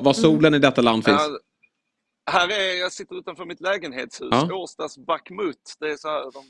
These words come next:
Speaker 3: måste renovera fasaden.
Speaker 1: Ja.
Speaker 3: Eh,
Speaker 1: Men solen
Speaker 3: eh,
Speaker 1: skiner och det är det
Speaker 3: och
Speaker 1: viktiga.
Speaker 3: Ja, eh,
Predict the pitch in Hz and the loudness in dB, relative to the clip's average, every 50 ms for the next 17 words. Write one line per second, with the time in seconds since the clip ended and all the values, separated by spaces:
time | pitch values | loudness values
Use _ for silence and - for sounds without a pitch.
0 | 127 147 147 - - 147 143 131 143 151 143 143 147 139 127 131 - - - - | _ -18 -18 -14 -12 -12 -12 -12 -12 -12 -8 -8 -6 -6 -8 -10 -14 -16 -14 -10
1 | 165 147 120 117 - - - _ _ _ _ _ - 120 117 127 147 - - 131 | -8 -8 -8 -8 -10 -12 -16 _ _ _ _ _ -4 -2 -2 -2 -2 -4 -4 -4
2 | 131 127 127 127 123 123 123 123 131 127 123 127 127 127 123 - _ _ _ _ | -2 0 0 0 0 -2 -2 -4 -4 -4 -6 -6 -8 -10 -14 -18 _ _ _ _
3 | _ _ _ _ _ _ _ _ _ _ _ - 123 123 - 160 170 180 180 - | _ _ _ _ _ _ _ _ _ _ _ -2 2 4 6 6 6 6 6 6
4 | - 170 180 185 165 139 123 123 127 143 151 160 156 151 135 156 160 135 113 113 | 6 6 6 6 6 6 4 6 6 6 6 6 6 4 4 4 4 4 2 2
5 | - _ _ _ _ _ _ _ _ _ _ _ _ _ _ _ _ _ _ _ | -4 _ _ _ _ _ _ _ _ _ _ _ _ _ _ _ _ _ _ _
6 | _ _ - - 175 170 175 185 185 _ - - 143 151 156 151 151 151 147 147 | _ _ -2 -2 0 0 -2 -4 -8 _ -12 -8 -6 -6 -4 -4 -6 -6 -6 -8
7 | 147 147 147 151 | -8 -8 -10 -10